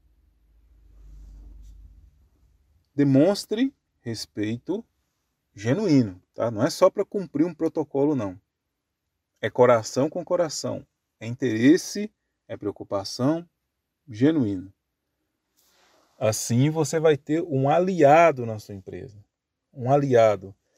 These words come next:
E na medida com que você for ganhando músculos dentro da empresa, que você for ganhando peso, que você for respeitado como um profissional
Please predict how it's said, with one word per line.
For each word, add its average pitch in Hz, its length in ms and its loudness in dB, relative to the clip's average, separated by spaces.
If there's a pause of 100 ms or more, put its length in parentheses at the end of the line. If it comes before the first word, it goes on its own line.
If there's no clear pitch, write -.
(880)
E 214 360 0
na 175 120 0
medida 185 380 4
com 190 180 -6
que - 80 -10
você 151 480 0
for 131 300 0
ganhando 117 680 0 (1400)
músculos 135 760 2
dentro 110 260 -6
da 104 80 -6
empresa, 107 500 -2
que - 120 -18
você 127 260 -4
for 127 180 -6
ganhando 117 360 -4 (100)
peso, 135 480 2
que 127 100 -8
você 120 300 -10
for 113 320 -14 (1200)
respeitado 143 760 2
como 131 260 -2
um 123 80 -4
profissional 120 800 0